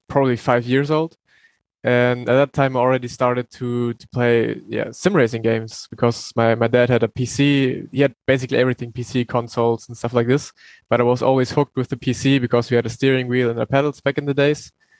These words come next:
And I pretty much tried to play it every day, um, for as long as I was allowed to because of school and stuff. <laughs> Um, and yeah, I think at some point I also got my, my own stuff then because my dad didn't have that much time anymore to,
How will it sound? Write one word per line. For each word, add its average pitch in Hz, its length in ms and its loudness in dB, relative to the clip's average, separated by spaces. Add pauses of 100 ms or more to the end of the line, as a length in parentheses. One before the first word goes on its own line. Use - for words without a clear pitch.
(420)
And 117 680 0 (400)
I - 60 -6
pretty 131 160 0
much 127 400 -2
tried 127 300 0
to - 80 -10
play 123 200 2
it 120 60 2
every 117 220 0
day, 127 400 0 (120)
um, 120 600 -2
for 120 260 0
as 117 160 -2
long 127 160 0
as 123 100 0
I 127 60 2
was 123 220 0
allowed 120 280 0
to 143 200 -4 (100)
because 120 220 -4
of 120 80 -6
school 139 260 2
and 135 120 -2
stuff. - 340 0
<laughs> - 40 -16 (680)
Um, 120 840 0 (260)
and 127 140 0
yeah, 139 360 2 (400)
I - 60 0
think 160 200 2
at 131 120 2
some 151 180 0
point 139 240 2
I 127 40 4
also 123 240 0
got 123 260 0
my, 123 240 2
my 120 160 -2
own 135 300 0
stuff 147 380 0
then 151 240 -2
because 123 360 -4
my 120 100 0
dad 117 220 2
didn't 120 220 -4
have 113 140 -2
that 117 140 -2
much 117 160 -6
time 123 220 0
anymore 120 320 -2
to, 120 420 -2